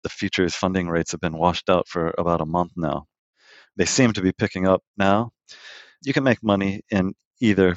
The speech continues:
market. It just takes different kung fu and work to get there, right? So there's a huge variability. You can be making twenty percent, ten percent, as low as ten percent, or even negative, right?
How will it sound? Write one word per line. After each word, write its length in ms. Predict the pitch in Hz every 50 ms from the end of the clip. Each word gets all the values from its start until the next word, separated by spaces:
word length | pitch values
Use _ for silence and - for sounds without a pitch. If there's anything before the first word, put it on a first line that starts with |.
| - _
market. 340 | - 107 98 95 98 101 101
It 60 | 98
just 180 | - 95 - -
takes 380 | - 101 87 - - - - - _ -
different 320 | 95 - - 92 92 - _ -
kung 200 | - 101 92 82
fu 240 | - - 98 90 82 - - _ -
and 220 | 104 92 85 85
work 200 | 82 90 90 - _ _
to 160 | - 85 80
get 180 | 78 92 90 -
there, 180 | - 85 78 78
right? 240 | 80 80 87 101 101 _ _ _ _ _ _ _ _ - - - - - - -
So 280 | - - 117 107 98 - - _ _ _
there's 180 | - 110 101 -
a 120 | 98 110 - -
huge 280 | - - 135 117 104 -
variability. 580 | - 104 98 92 92 80 95 104 101 92 82
You 100 | 82 92
can 160 | - - 113
be 120 | 101 101 87
making 380 | 90 92 90 - 95 87 85 -
twenty 240 | - - 117 117 113
percent, 420 | - - 85 - - 92 98 110 - -
ten 200 | - 110 110 107
percent, 400 | - 92 - - 92 92 104 -
as 160 | 98 90 -
low 120 | 113 113 107
as 120 | 95 -
ten 180 | - 120 110 113
percent, 480 | 110 101 - - - 92 101 127 147 _ _ _ _ _ _ _ _ _ _
or 120 | - 113 113
even 260 | 127 123 101 95 90
negative, 500 | 90 98 113 123 113 92 87 78 76 - _ _ _ _
right? 240 | - 87 85 95 -